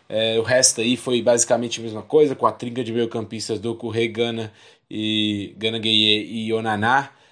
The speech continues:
é, e o McNeil de um lado e o Ayoub do outro. E foi isso, foi, foi um time que não pressionava na saída de bola, mas sempre estava com jogadores ali cercando, né, mais pelo primeiro campo, na parte defensiva, né, deixava,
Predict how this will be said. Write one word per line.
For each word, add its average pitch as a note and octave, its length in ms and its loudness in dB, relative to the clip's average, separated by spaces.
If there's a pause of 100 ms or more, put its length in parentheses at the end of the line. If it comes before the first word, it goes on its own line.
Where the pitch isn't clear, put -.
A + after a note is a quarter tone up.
(220)
é, A#2 200 2
e A2 100 0
o G#2+ 60 -2
McNeil A2+ 520 -4
de A2 60 -6
um A2+ 80 -2
lado A#2 320 4
e A2+ 140 0
o - 80 -6
Ayoub G#2+ 420 2
do A2 100 -4
outro. D3+ 540 4 (580)
E D3+ 380 10
foi G3+ 280 4
isso, F3 220 6
foi, C#3 200 0
foi D#3 160 0
um D#3+ 80 0
time F3 340 4
que D#3 340 0
não F3 240 4
pressionava G3 1200 6 (420)
na B2 160 -6
saída A#2+ 380 2
de G#2+ 100 -6
bola, A2+ 480 6 (360)
mas A#2+ 180 2
sempre F#3+ 320 6
estava G3 360 6
com F#3+ 180 4
jogadores D#3 500 8
ali D3 260 6
cercando, B2 920 0 (160)
né, C3+ 160 0
mais C3 240 2
pelo D3 260 4
primeiro C#3+ 280 4
campo, C#3+ 320 -2
na C3 100 0
parte C3 240 -2
defensiva, C#3+ 640 4
né, A#2+ 100 -2
deixava, D3 640 6